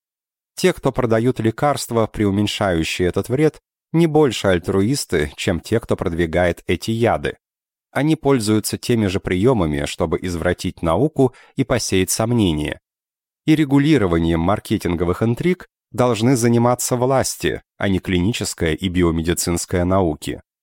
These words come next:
Так вот, для сохранения необходимого для дальнейших научных исследований оптимизма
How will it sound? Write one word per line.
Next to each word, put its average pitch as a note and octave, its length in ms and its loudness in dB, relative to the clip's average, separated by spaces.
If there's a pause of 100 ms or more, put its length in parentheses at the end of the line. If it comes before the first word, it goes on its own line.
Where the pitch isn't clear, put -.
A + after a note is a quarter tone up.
(800)
Так E3+ 180 -2
вот, D3 340 2 (160)
для F#2+ 220 2
сохранения B2+ 680 2
необходимого F#2 840 0
для E2+ 160 0
дальнейших G2 560 0
научных F#2 480 -2
исследований F2+ 600 0
оптимизма G2 680 0